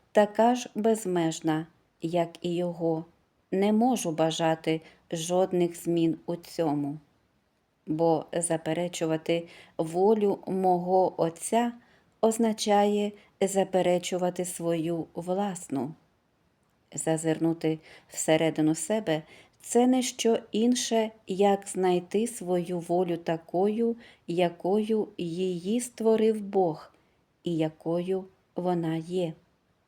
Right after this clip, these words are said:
Я боюся зазирнути всередину себе, бо думаю, що створив іншу волю, яка не є істинною, і зробив її реальною.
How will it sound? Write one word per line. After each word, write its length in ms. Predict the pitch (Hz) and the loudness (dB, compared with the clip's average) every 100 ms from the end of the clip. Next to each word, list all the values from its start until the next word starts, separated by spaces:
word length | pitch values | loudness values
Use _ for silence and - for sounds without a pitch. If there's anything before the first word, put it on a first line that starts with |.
| _ _ _ _ _ _ _ _ | _ _ _ _ _ _ _ _
Я 300 | - 180 226 | -8 0 2
боюся 720 | 247 226 214 180 180 - 170 165 - - - | 4 4 4 -2 -6 -2 -2 -2 -10 -20 -4
зазирнути 760 | 175 185 175 180 165 180 170 175 | 0 2 2 0 0 0 0 -2
всередину 680 | 175 - 170 170 160 160 165 | 0 0 2 2 0 0 -2
себе, 480 | - 226 208 170 165 - - | -2 -2 0 -2 -4 -14 -10
бо 200 | 175 190 | -2 0
думаю, 600 | 170 220 240 220 214 214 214 - | 0 2 2 2 2 0 -2 -14
що 360 | - - 233 | -14 2 2
створив 600 | 247 - 220 220 220 220 - - | 2 -2 0 4 4 2 -2 -4
іншу 520 | 233 190 170 - 160 | -2 -2 -4 -4 -4
волю, 540 | 156 156 156 151 147 - - _ | -2 0 0 0 -4 -8 -20 _
яка 460 | - 170 170 170 175 | -6 -2 0 2 2
не 160 | 175 170 | 4 2
є 380 | 165 170 190 190 _ _ _ | 0 -4 -4 -6 _ _ _
істинною, 920 | 202 175 - - 147 147 143 143 143 - _ _ - | -6 -6 -10 -8 -4 -2 -4 -6 -10 -14 _ _ -8
і 120 | 175 | -6
зробив 560 | 165 156 151 190 226 - _ _ | -4 -4 -2 -2 -2 -6 _ _
її 720 | - 180 185 180 170 156 160 165 _ _ | -12 -8 -6 -6 -4 -4 -4 -6 _ _
реальною. 800 | - 175 170 156 151 147 147 151 | -2 0 0 0 -2 -4 -6 -12